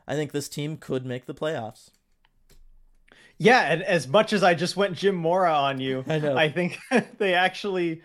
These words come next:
Speaker 2: you know, the way that they're playing, they do have a shot.
Speaker 1: Yeah.
Speaker 2: Uh, and, and more of a shot than I, I think either of us would have thought at the start of the season. Uh, the fact that they're, you know, if you check the standings right now, they're right there in that hunt.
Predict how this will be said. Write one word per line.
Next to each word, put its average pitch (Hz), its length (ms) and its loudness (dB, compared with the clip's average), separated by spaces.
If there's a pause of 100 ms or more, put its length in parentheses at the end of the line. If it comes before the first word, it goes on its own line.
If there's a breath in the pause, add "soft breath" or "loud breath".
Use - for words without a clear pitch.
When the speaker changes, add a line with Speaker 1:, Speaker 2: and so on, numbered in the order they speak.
(280 loud breath)
Speaker 2:
you 185 100 -6
know, 170 160 -2
the 160 140 -2
way 160 160 2
that 160 160 -8
they're 170 120 0
playing, 147 520 -4
they 147 100 -4
do 143 140 -4
have 139 180 0
a 131 40 -10
shot. 131 380 -10 (380 soft breath)
Speaker 1:
Yeah. 127 160 -2
Speaker 2:
Uh, 127 220 0
and, 143 260 -2
and 156 240 -4
more 151 220 0
of 156 100 -2
a 160 40 0
shot 160 340 0
than 156 140 -4
I, 151 340 -6
I 143 60 -4
think 147 200 -10
either 156 240 -4
of 131 100 -4
us 139 180 -8
would 151 100 -4
have 143 100 -8
thought 143 260 -2
at 139 120 -8
the 131 80 -12
start 143 280 -4
of 131 100 -10
the 131 80 -10
season. 127 480 -10 (420 loud breath)
Uh, 127 260 0
the - 80 -6
fact 143 360 -2
that 160 200 -6
they're, 139 280 -2
you 156 120 -8
know, 131 80 -8
if 110 120 -14
you 147 80 -8
check - 240 -6
the 160 80 -6
standings 156 540 -2
right 156 220 4
now, 151 300 2
they're 131 300 -2
right 131 340 -2
there 156 180 -2
in 151 120 -2
that 143 220 -2
hunt. 147 300 -6